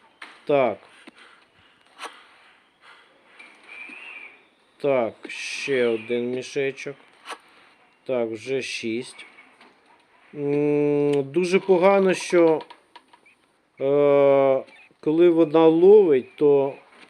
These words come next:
е, воно все по нулях одразу спочатку. А їх так важко, е, збирати, ці мішечки.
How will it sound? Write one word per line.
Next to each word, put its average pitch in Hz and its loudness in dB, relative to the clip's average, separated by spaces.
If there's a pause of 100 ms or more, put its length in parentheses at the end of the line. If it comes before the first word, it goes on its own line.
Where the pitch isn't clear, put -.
(280)
е, 135 0
воно 160 0
все 170 2
по 160 -4
нулях 135 0 (160)
одразу 107 -8 (760)
спочатку. 107 -10 (1800)
А 127 -2
їх 147 -2 (240)
так 175 0
важко, 147 2 (400)
е, 127 -2
збирати, 151 2
ці 143 -10
мішечки. 139 -4